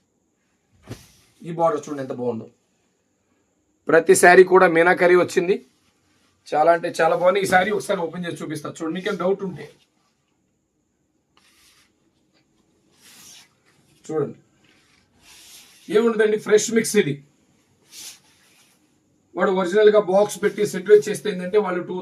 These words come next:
థౌజండ్ పైన అట్లా హోల్‌సేల్‌లో ఉంటది. రిటైల్ వచ్చేప్పటికి ఫోర్ థౌజండ్ షోరూమ్ ఉంటది కాబట్టి వాళ్ళకి నచ్చినట్టు వాళ్ళు ఏంటంటే ఖర్చులు ఉంటాయి, చాలా ఇదిగా ఉంటది కాబట్టి వాళ్ళకి నచ్చినట్టు వాళ్ళు అమ్ముతారండి. కస్టమర్కి నచ్చిన, నచ్చితే చాలు వాళ్ళు మార్జిన్ తీసుకుంటారు. కానీ మనం అలా కాదు, ఇళ్ల దగ్గర అమ్ముకునే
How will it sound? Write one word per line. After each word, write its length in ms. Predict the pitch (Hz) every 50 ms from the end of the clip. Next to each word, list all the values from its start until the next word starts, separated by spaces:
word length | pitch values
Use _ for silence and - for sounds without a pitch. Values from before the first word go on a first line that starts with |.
| 180
థౌజండ్ 260 | 190 180 175 180 - 143 165
పైన 200 | 170 170 170 170 170 165 - _ _ _ _ _ _ _ - 156
అట్లా 140 | 147 139 139 147
హోల్‌సేల్‌లో 400 | 165 180 180 - 196 196 175 175 330 311
ఉంటది. 180 | 233 - 139 139 147 156
రిటైల్ 200 | 165 208 185 185 180
వచ్చేప్పటికి 360 | 151 185 165 175 175 180 170 147
ఫోర్ 180 | 160 170 175 175 -
థౌజండ్ 300 | 180 175 170 170 175 143 143 -
షోరూమ్ 280 | 170 165 170 175 175 170
ఉంటది 180 | 160 151 156 165 160
కాబట్టి 240 | 160 160 - - 208 - 165
వాళ్ళకి 240 | 175 208 208 202 208 220
నచ్చినట్టు 360 | - - 214 214 214 196 196 190
వాళ్ళు 160 | 180 180 - 226 220
ఏంటంటే 320 | 208 196 214 202 196 220 214 -
ఖర్చులు 280 | 190 185 - - 196 185 185
ఉంటాయి, 180 | 175 190 185 - 180
చాలా 140 | 175 175 175 165 160
ఇదిగా 160 | 165 180 175 170
ఉంటది 180 | 156 151 165 156 160
కాబట్టి 240 | 156 - 156 151 170 160 151
వాళ్ళకి 240 | 180 202 214 208 190 196
నచ్చినట్టు 340 | 196 - - 190 196 196 190 185
వాళ్ళు 120 | 180 165 160
అమ్ముతారండి. 420 | 147 151 147 - 139 135 131 131 131 -
కస్టమర్కి 400 | 160 - - 185 190 185 185 185 175
నచ్చిన, 240 | 165 - - 185 175 170 165 - _ _ _ _ _ _ 147 156
నచ్చితే 280 | 175 170 - 226 220 214 208
చాలు 180 | 208 208 190 190 185
వాళ్ళు 120 | 175 165 160 165
మార్జిన్ 260 | 170 160 175 180 165 156
తీసుకుంటారు. 380 | - - 165 156 156 151 151 -
కానీ 160 | 180 190 190 180 175
మనం 180 | 165 175 185 185 175 170
అలా 140 | 170 170 170 165 160
కాదు, 220 | 151 139 131 127 127 - - - - _ _ _ - 160
ఇళ్ల 120 | 185 196 214 220 208
దగ్గర 200 | 208 196 202 196 196 190
అమ్ముకునే 360 | 185 185 175 185 185 180 175